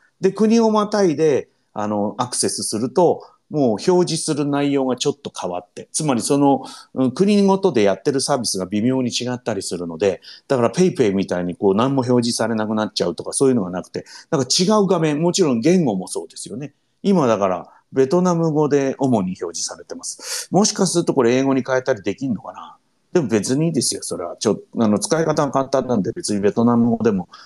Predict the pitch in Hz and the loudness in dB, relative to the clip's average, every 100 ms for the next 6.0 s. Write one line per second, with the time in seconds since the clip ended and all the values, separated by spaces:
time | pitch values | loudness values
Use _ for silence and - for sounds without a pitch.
0 | _ 113 101 90 - - - - _ _ | _ 0 0 0 -6 -8 -10 -14 _ _
1 | - 98 85 87 80 - 127 101 _ _ | -6 -2 -2 -6 -8 -2 -2 -2 _ _
2 | _ _ _ - - 170 175 165 131 165 | _ _ _ -10 0 2 4 4 4 4
3 | 170 - 135 139 131 117 - _ _ - | 2 0 0 2 2 -2 -10 _ _ -2
4 | 120 - - - _ _ - 95 - 123 | -2 -2 -8 -12 _ _ -18 -14 -4 0
5 | 127 175 190 190 185 165 - - 247 | 2 4 4 2 2 0 -2 -6 -10